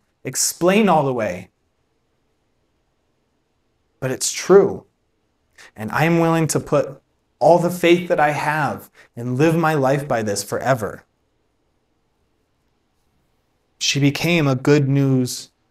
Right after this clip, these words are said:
person. So I want you to ask yourself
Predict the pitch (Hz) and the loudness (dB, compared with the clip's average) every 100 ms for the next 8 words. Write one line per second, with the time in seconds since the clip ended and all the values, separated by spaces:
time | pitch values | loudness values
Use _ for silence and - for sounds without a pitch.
0 | _ _ _ _ _ - 151 147 110 90 | _ _ _ _ _ -4 0 0 -2 -8
1 | 87 _ _ - - _ _ _ _ _ | -12 _ _ -18 -18 _ _ _ _ _
2 | _ _ _ _ _ _ _ _ _ _ | _ _ _ _ _ _ _ _ _ _
3 | _ _ _ _ _ _ _ - _ _ | _ _ _ _ _ _ _ -20 _ _
4 | - 147 185 180 170 151 165 - 135 - | 2 4 6 4 2 2 0 -2 -6 -4
5 | 113 - - - | -6 -10 -18 -20